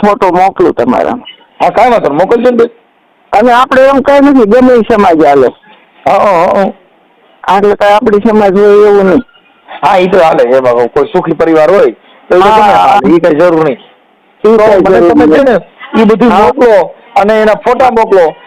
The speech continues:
Speaker 2: આપણે પણ ઈ
Speaker 1: હા.
Speaker 2: વાયરલ કરી, તમને કાંઈ પ્રોબ્લેમ નહીં ને?
Speaker 1: ના, ના, ના, ના, કાંઈ પ્રોબ્લેમ નહીં. એમાં શું પ્રોબ્લેમ છે?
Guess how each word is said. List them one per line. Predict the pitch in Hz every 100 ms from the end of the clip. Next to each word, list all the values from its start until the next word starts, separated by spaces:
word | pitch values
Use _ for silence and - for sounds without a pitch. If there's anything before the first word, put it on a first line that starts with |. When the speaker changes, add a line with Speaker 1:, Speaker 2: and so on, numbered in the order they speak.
| -
Speaker 2:
આપણે | 170 196 226
પણ | 226
ઈ | 226
Speaker 1:
હા. | 175
Speaker 2:
વાયરલ | 190 226 233
કરી, | 220 226 226
તમને | 220 214 214
કાંઈ | 214 175
પ્રોબ્લેમ | 202 226 233
નહીં | 269 285
ને? | 233 - _ _ 180
Speaker 1:
ના, | 226 254
ના, | 269 240
ના, | 220 202 196
ના, | 175
કાંઈ | 160 196 180
પ્રોબ્લેમ | 180 165 165 151 156
નહીં. | 170
એમાં | 220 240
શું | 247 -
પ્રોબ્લેમ | - _ - 233 233 139
છે? | - -